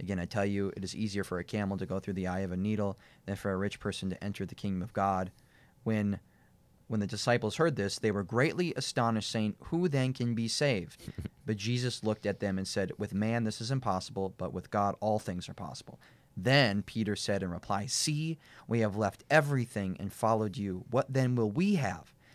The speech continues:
Speaker 1: And Jesus said to them, listen to this, "Truly I say to you, in the new world," which is, we would translate even as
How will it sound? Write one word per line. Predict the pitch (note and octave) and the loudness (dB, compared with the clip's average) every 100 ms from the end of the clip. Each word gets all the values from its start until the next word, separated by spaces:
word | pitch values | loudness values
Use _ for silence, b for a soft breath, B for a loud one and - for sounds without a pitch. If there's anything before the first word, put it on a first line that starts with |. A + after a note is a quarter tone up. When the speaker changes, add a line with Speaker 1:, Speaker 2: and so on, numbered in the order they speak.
| b - | b -12
Speaker 1:
And | F2+ | -8
Jesus | G2 F#2 F2 | -4 -4 -4
said | - G#2+ | -2 0
to | G2+ | 0
them, | F2 F2+ - - _ | -4 -8 -14 -20 _
listen | G#2 - F2+ | -4 -2 -2
to | |
this, | G#2 F#2 | -2 -4
"Truly | - B2 A2+ G2 | -2 0 2 2
I | |
say | G2 A2+ A2+ | 0 0 0
to | |
you, | F#2+ G2 b b b - | 0 -2 b b b -2
in | B2 D3+ | 4 6
the | F3 | 6
new | D#3 D#3 | 6 4
world," | C#3 G#2+ F2 G#2+ G#2+ | 4 4 2 0 0
which | G#2+ A2+ | 0 0
is, | G2+ - - | -2 -4 -4
we | G#2+ | -4
would | G2 | -4
translate | - B2 B2+ G#2 F#2 | -2 0 2 0 -2
even | G2+ F#2 F2+ - | -2 -2 -2 -2
as | G2+ F2+ | -2 -4